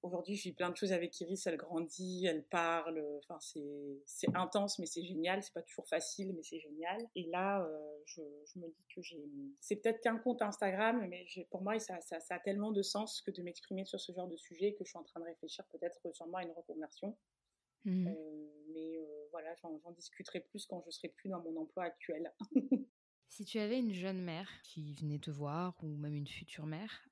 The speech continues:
Speaker 2: et qui aimerait avoir des conseils pour, euh, pour bien vivre son postpartum, pour essayer de mieux le vivre,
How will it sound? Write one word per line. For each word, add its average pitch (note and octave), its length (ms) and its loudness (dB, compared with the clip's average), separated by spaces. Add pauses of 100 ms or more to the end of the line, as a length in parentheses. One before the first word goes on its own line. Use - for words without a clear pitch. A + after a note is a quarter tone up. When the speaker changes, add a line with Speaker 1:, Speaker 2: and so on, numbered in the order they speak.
(160)
Speaker 2:
et E3+ 40 -10
qui - 140 -10
aimerait F3 220 4
avoir F#3+ 160 2
des D#3 100 2
conseils F3+ 540 0
pour, - 340 -10
euh, D3 220 -4 (140)
pour D#3 120 -4
bien E3 300 4
vivre F#3 180 4
son E3+ 160 -4
postpartum, F3+ 680 -4
pour E3 140 -6
essayer E3 180 -4
de D3+ 100 0
mieux E3 240 2
le E3+ 80 4
vivre, F3+ 340 0